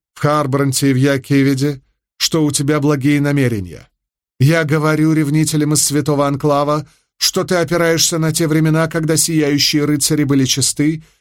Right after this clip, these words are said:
и еще не пали жертвой порока. Я говорю им, что у тебя нет никакой власти над этими видениями. Но, Далинор, все это было до того, как ты начал вещать, будто всемогущий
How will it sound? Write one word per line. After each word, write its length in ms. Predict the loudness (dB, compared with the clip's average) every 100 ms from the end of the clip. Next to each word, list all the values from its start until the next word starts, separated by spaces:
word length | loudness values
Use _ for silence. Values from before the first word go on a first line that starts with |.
| _ 0
и 60 |
еще 360 | 2 2 0 0
не 120 | -2
пали 340 | 0 0 2 2
жертвой 520 | 2 0 0 -2 -2
порока. 680 | 0 -2 0 -4 -8 -18 _ _ _ _ _
Я 300 | -2 0 0
говорю 640 | 0 0 2 0 0 2
им, 180 | 0 0
что 220 | -4 0
у 80 | 0
тебя 220 | 2 0
нет 220 | 0 0 -2
никакой 360 | -2 0 0
власти 460 | 2 2 2 0 0
над 240 | 0 0
этими 320 | 0 -2 -2
видениями. 880 | 0 0 2 0 0 -6 -10 -14 -18 _ _ _ _ -2
Но, 160 | 0 0
Далинор, 680 | 0 -2 -4 -8 -14 -20 _ _ _ _ _ _ _
все 180 | -2 -2
это 140 | 0 2
было 200 | 2 2
до 140 | 0
того, 360 | -2 0 -2 -4 _ _ _ _
как 180 | -6 -4
ты 120 | 0
начал 360 | 2 2 0 -4
вещать, 800 | -2 0 0 -2 -4 -4 -6 -8 _ _ _ _ -2
будто 400 | 0 0 0 -2
всемогущий 840 | 0 0 0 0 0 0 -2 -4